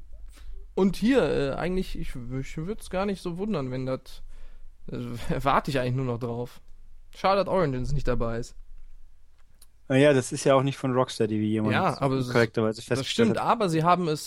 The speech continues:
Speaker 1: äh, in Arkham Knight werden die Geschehnisse aus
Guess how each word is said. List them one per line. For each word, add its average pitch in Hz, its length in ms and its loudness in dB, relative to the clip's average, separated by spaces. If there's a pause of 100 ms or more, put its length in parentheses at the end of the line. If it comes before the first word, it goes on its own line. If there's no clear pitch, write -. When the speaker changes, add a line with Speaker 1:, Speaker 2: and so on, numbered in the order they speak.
Speaker 1:
äh, 143 720 -2
in 139 120 -4
Arkham 147 320 0
Knight 139 400 0
werden 151 240 4
die 143 80 -2
Geschehnisse 147 640 0
aus 151 220 0